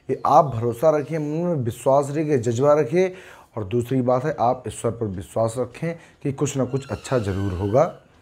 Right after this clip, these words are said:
इसी आशा और विश्वास के साथ में हम चालू करते हैं आज की क्लास।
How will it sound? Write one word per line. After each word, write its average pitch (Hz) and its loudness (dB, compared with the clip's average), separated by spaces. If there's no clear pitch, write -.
इसी 143 0
आशा - 2
और 180 4
विश्वास 156 0
के 170 -4
साथ 151 0
में 185 0
हम 160 -2
चालू 135 2
करते 135 -4
हैं 143 -2
आज 117 -6
की 127 -4
क्लास। 127 0